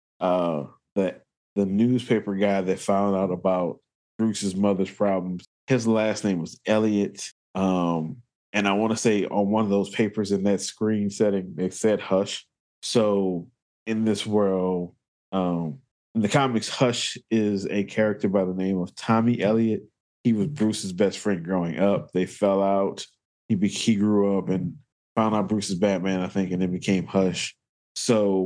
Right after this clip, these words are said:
when all of that came up in the movie, honestly, with the aesthetic that the Riddler had, and the, it seemed like the movie was setting up the Riddler to be the son, to be Tommy Elliot, the son of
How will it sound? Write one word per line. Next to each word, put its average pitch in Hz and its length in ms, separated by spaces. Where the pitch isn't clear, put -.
when 104 300
all 135 220
of 113 120
that 120 180
came 110 340
up 98 300
in 113 180
the 104 80
movie, 95 640
honestly, 113 680
with 104 160
the 101 100
aesthetic 127 480
that 110 200
the 104 60
Riddler 113 360
had, 87 520
and 101 300
the, 104 300
it 110 140
seemed 143 600
like 92 360
the 104 60
movie 117 280
was 104 160
setting 101 280
up 92 140
the 95 80
Riddler 98 400
to 98 220
be 95 580
the 95 120
son, - 720
to 131 120
be 117 260
Tommy 104 440
Elliot, 92 400
the 95 60
son 104 320
of 90 440